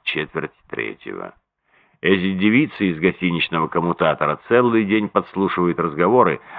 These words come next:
а к ночи совсем обалдевают и только путают. Я взял трубку и тут же опустил ее на рычаг.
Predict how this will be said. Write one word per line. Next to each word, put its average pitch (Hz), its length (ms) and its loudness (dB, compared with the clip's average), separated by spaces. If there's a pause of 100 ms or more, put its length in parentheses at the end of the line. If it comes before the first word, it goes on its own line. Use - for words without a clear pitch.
а 87 140 2
к 82 100 -14
ночи 110 380 -2
совсем 95 520 -2
обалдевают 92 880 0
и - 260 -14
только 101 360 -2
путают. 55 580 -12 (920)
Я 95 200 4
взял 92 240 4
трубку 123 460 0
и - 200 -4
тут 113 240 -4
же 101 160 -2
опустил 92 540 -4
ее 85 380 0 (280)
на 76 180 -8
рычаг. 69 560 -4